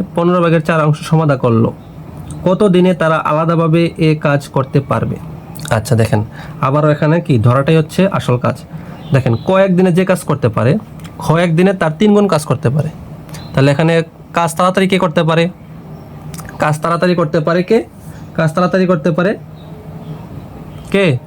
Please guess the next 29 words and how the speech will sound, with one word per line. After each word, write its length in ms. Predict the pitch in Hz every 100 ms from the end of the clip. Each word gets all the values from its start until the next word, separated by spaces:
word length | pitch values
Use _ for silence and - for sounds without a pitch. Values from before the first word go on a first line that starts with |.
| -
খ, 40 | - 123 - - - - - -
ঠিক 100 | 160
আছে? 120 | 185 156
কারণ 140 | 156 175
কি 40 | 165 -
ক 20 | 202 208
একদিনে 240 | 185 185 185
যে 40 | 190
কাজ 100 | 185
করে, 100 | 127 117
মনে 100 | 139
করেন 140 | 143 139 139
ক 20 | 175 175 202 - - - - - - - - - - - - - - - 151 151
একটা 160 | - 151
কাজ 120 | 156 151 - -
করলো, 260 | 151 147 208 - - - - -
খ 40 | 151 151
এটার 180 | 160 175 196
কী 60 | 190
করছে? 180 | 196 160 151
তিন 120 | 214 208
গুণ 120 | 208 190
কাজ 120 | 156 - - -
করছে, 220 | 127 - 120
তার 100 | 117 117
মানে 120 | 110 - - -
সে 100 | 151 151
তিনবার 260 | 214 214 208
কাজটা 200 | 180 151